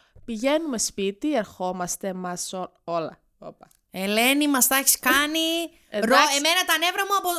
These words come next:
Speaker 2: αυτό, από το μήνυμα.
Speaker 1: «Εντάξει, εγώ πληρώνω το λογαριασμό, πηγαίνουμε σπίτι, ερχόμαστε, μας όλα καλά, πιο μέρες». <laughs> Κάτσε να, να δω αν δεν κατάλαβα.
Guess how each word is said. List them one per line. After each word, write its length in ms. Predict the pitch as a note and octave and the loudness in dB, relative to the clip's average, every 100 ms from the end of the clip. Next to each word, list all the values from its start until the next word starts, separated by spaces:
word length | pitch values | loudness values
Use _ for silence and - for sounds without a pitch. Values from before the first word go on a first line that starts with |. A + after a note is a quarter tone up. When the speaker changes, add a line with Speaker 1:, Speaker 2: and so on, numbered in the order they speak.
| D4+ | -2
Speaker 2:
αυτό, 360 | D4+ D#4 - | -2 -4 -2
από 80 | D4+ | -2
το 80 | E4 | 0
μήνυμα. 520 | E4+ E4 G#3+ E3 D3+ _ | 0 0 -2 -6 -14 _
Speaker 1:
«Εντάξει, 540 | - A3 A#3 C4+ - B3+ | -6 -2 0 0 0 -4
εγώ 200 | B3+ C4+ | -2 -4
πληρώνω 420 | C4 B3 C4 C4+ | -2 0 -2 -4
το 120 | C4+ | -4
λογαριασμό, 640 | B3 A#3 A3 G#3+ G#3+ B3+ | -2 -2 -2 -4 -4 -6
πηγαίνουμε 540 | C4 A#3 A#3+ C4 C4 A#3 | -6 -4 -2 -2 -4 -6
σπίτι, 340 | - C4+ B3+ | -6 -8 -6
ερχόμαστε, 560 | G#3+ - B3+ B3+ - G#3+ | -6 -4 -6 -6 -8 -6
μας 380 | A3+ B3 - | -2 -2 -4
όλα 240 | B3 B3 A#3 | -4 -4 -6
καλά, 340 | G#3 G#3 A#3+ | -6 -4 -4
πιο 300 | B3 - B3 | -6 -6 -4
μέρες». 640 | A#3 A#3 G#3+ - - - B3+ _ _ _ _ _ - _ _ _ _ _ | -2 -4 -4 -6 -8 -10 -10 _ _ _ _ _ -20 _ _ _ _ _
<laughs> 420 | - - - G4 - F4+ - - - - _ _ - - _ - _ - - - - _ _ - - _ _ _ _ | -2 -2 -2 -12 -8 -2 0 2 0 -6 _ _ -20 -20 _ -20 _ -20 -20 -20 -20 _ _ -20 -20 _ _ _ _
Κάτσε 280 | - G#3 - | -4 -2 -4
να, 80 | F#3+ | -8
να 220 | F#3 G3 | -6 -4
δω 100 | G#3+ | -2
αν 100 | A#3 | -2
δεν 80 | G#3+ | -4
κατάλαβα. 460 | F#3+ F3+ E3 D3 | -8 -6 -6 -8